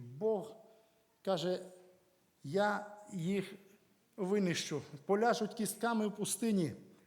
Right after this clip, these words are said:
Ти їх, хто був невірний Господу, ти їх, хто роптав на Бога, ти їх, хто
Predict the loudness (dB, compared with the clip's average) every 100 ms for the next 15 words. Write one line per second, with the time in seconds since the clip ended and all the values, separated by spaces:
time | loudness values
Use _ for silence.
0 | _ _ _ 0 2 2 0 -2 4 4
1 | 4 -2 -16 -20 -16 -8 6 8 8 2
2 | -8 -16 -20 -20 _ -2 2 6 8 8
3 | 6 4 2 2 0 -2 -2 -4 -12 -20
4 | _ -20 -4 2 2 4 6 6 6 6
5 | 6 6 8 10 12 10 6 -6 -16 -20
6 | -20 -20 _ _ _ _ _ _ _ _
7 | _ _ _ -2 2 4 4 6 6 4
8 | -2